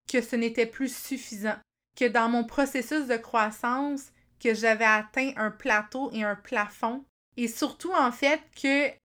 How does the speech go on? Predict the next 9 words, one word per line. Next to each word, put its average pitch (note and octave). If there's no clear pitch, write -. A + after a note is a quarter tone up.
les B3
gens B3
à G#3+
qui B3+
je A3+
partageais A#3
toute C4+
cette A3+
information-là, A3